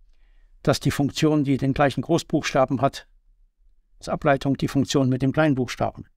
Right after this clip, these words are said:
hat. Nun setzen wir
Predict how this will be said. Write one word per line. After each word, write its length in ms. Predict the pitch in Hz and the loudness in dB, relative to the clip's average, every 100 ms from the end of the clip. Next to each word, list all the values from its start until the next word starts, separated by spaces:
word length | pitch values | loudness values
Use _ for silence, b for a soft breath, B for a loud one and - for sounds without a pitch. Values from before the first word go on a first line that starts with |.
| _ _ _ _ _ | _ _ _ _ _
hat. 280 | - - - _ _ _ _ _ _ _ _ _ _ _ _ _ _ _ _ _ _ _ _ _ _ _ _ _ _ _ _ _ _ - - _ _ _ _ _ _ _ - - - | -10 -10 -12 _ _ _ _ _ _ _ _ _ _ _ _ _ _ _ _ _ _ _ _ _ _ _ _ _ _ _ _ _ _ -20 -20 _ _ _ _ _ _ _ -20 -20 0
Nun 160 | 180 180 | 2 4
setzen 340 | 180 - 175 | 4 4 2
wir 260 | 165 151 | 4 2